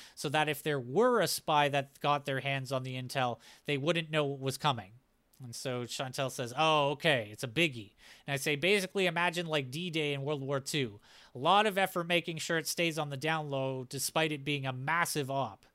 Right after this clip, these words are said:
And then I say, "Let's proceed to the briefing." Inside the briefing room, they can see the map behind Coyote festooned with pinned markers indicating Dralic outposts,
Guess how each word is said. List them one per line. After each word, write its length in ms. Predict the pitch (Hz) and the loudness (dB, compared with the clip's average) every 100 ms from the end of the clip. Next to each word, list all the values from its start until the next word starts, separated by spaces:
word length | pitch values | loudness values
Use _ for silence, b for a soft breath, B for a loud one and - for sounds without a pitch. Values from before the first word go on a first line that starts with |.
| b b b b | b b b b
And 80 | 120 | -4
then 240 | 147 170 | 0 0
I 220 | 170 143 147 | -2 -4 -4
say, 260 | - 160 | 0 0
"Let's 220 | 156 175 | 2 -2
proceed 520 | - 165 - 220 233 - | 0 -2 0 0 0 0
to 100 | 202 | 0
the 80 | 190 | 0
briefing." 540 | 143 240 254 156 113 - _ _ _ _ _ _ _ _ - _ _ _ _ - | 2 2 4 2 0 -8 _ _ _ _ _ _ _ _ -20 _ _ _ _ -6
Inside 540 | 233 196 185 226 180 | -4 -2 4 4 4
the 80 | 143 | 0
briefing 360 | 185 233 190 156 | 0 0 -2 -4
room, 360 | 165 196 240 B B B B | -4 -6 -10 B B B B
they 100 | 165 | -2
can 120 | 160 | -2
see 200 | 139 240 | 0 0
the 100 | 208 | 0
map 260 | 196 220 185 | 4 2 4
behind 360 | 180 196 202 | 2 4 2
Coyote 420 | - 185 196 202 196 | 2 4 4 2 -2
festooned 560 | - 220 - 220 208 | 0 0 0 -4 -4
with 160 | 180 - | -4 -4
pinned 260 | 190 208 | -4 -4
markers 480 | 185 196 190 196 185 | 0 0 0 -4 -2
indicating 460 | 190 185 196 196 165 | -4 -2 0 0 -2
Dralic 400 | 160 202 185 - | 0 0 0 0
outposts, 560 | 208 208 180 190 - | 0 2 0 0 -4